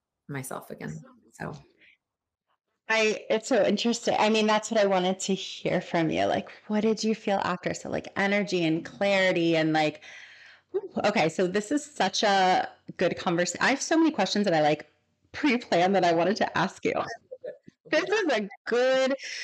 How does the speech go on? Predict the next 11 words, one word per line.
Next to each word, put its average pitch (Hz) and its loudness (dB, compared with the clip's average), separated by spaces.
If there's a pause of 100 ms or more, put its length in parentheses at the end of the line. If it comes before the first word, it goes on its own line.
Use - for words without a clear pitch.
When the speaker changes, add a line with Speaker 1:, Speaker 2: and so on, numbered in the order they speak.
(140)
Speaker 2:
this 294 0
is 262 -4
a 196 -4
good 247 2
topic. 214 0 (680)
I 269 2
feel 180 2
like - -2 (760)
as 190 4
women 180 2
especially, 226 0